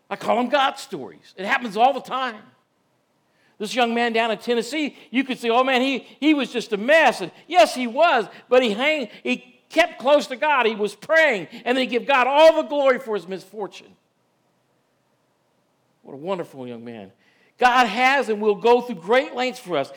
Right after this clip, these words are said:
And what lengths will you go through for him? The believer will be met with great challenges at times, surpassing all logic. How many of you have been through that? Amen.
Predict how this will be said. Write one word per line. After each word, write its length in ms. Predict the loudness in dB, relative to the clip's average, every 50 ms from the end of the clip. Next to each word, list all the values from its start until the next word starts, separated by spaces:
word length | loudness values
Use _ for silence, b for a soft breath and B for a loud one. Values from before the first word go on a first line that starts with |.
| B B B
And 140 | -6 -4 0
what 260 | 2 2 2 2 0
lengths 380 | 0 0 0 -2 -4 -8 -10
will 180 | -10 -8 -8 -6
you 220 | -4 -4 -4 -4
go 240 | 0 2 2 2 2
through 240 | 0 -4 -10 -12 -12
for 160 | -10 -12 -12
him? 400 | -10 -10 -10 -10 -10 -10 -12 -16 -20 _ _ _ _ _ _ _ _ _ _ _ _ _ _ _ b b b b b b b b b
The 100 | -4 -4
believer 420 | -4 -2 -2 0 0 2 0 0 -2
will 140 | -2 -4 -4
be 140 | -4 -6
met 300 | -6 -4 -2 -2 -2 -2
with 220 | -4 -4 -4 -4 -2
great 240 | -2 -2 -2 -2 -6
challenges 600 | -10 -6 -6 -4 -4 -4 -6 -6 -8 -8 -8 -10
at 120 | -12 -12
times, 380 | -10 -8 -6 -6 -6 -8 -12 b b b b b b b b _ _ _ _
surpassing 580 | -20 -18 -14 -12 -8 -8 -8 -8 -8 -6 -4
all 160 | -2 -2 -2 -4
logic. 400 | -6 -8 -10 -12 -16 -20 -20 -20 _ _ _ _ _ _ _ _ _ _ _ _ _ _ _ _ _ _ _ _ _ _ _ _ _ _ _ _ _ _ _ _ _ _ _ _ _ _ _ _ _ _ _ _ _ _
How 100 | -12 -6
many 140 | -4 -4
of 60 | -4 -4
you 40 |
have 80 | -4 -4
been 160 | -4 -4 -4
through 160 | -6 -8 -8
that? 380 | -6 -6 -8 -8 -10 -18 _ _ _ _ _ _ _ _ _ _ _ _ _ _ _ _ _ _ _ _ _ _ _ _ _ _ _ _ _ _ _ _
Amen. 400 | -14 -12 -12 -12 -12 -14 -16 -20